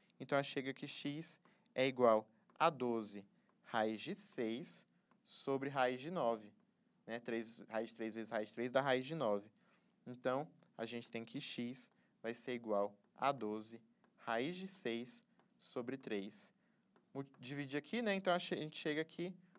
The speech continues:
o x, ele é igual a quatro raiz de seis, tá certo? Pessoal, olha só. A gente fez aqui, então, é, todo o processo de determinar quem é as nossas,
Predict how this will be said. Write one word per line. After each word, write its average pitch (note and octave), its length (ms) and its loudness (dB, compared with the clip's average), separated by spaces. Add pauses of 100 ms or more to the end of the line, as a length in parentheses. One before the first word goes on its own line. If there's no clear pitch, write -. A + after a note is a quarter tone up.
(100)
o - 100 -6
x, - 520 -6 (180)
ele C#3 240 2
é C3+ 80 6
igual A#2 280 2
a A#2+ 80 2
quatro G#2 520 0 (580)
raiz A2+ 460 0 (260)
de B2+ 120 -10
seis, - 480 -12 (300)
tá - 80 -18
certo? E3+ 400 -2 (1160)
Pessoal, D#3+ 580 6 (500)
olha C3 180 4
só. G2 280 -2 (920)
A A#2+ 120 -4
gente B2+ 280 -8
fez D3+ 320 4
aqui, D3+ 200 -4
então, D#3+ 420 4 (300)
é, B2+ 320 10
todo F#3+ 280 4
o A3 40 0
processo D#3 480 0
de - 80 -8
determinar E3 760 -2 (280)
quem F#3 320 2
é D#3 240 2 (120)
as B2 200 0
nossas, B2 840 0